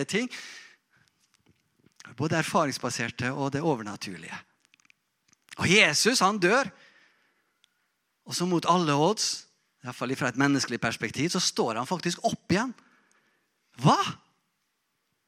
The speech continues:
Fra et materialistisk perspektiv, så er det, nei, nei, nei, det er myte. Det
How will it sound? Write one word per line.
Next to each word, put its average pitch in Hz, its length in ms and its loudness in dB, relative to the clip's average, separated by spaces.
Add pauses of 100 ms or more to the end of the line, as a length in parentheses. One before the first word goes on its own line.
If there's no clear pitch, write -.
(280)
Fra 170 140 2
et 156 100 -4
materialistisk 170 800 0
perspektiv, 147 480 0 (500)
så - 280 0
er - 40 0
det, 131 140 0 (680)
nei, 156 160 6
nei, 113 160 -2
nei, - 140 -6 (180)
det 156 300 2
er 127 400 0 (420)
myte. 135 380 0 (760)
Det 151 220 2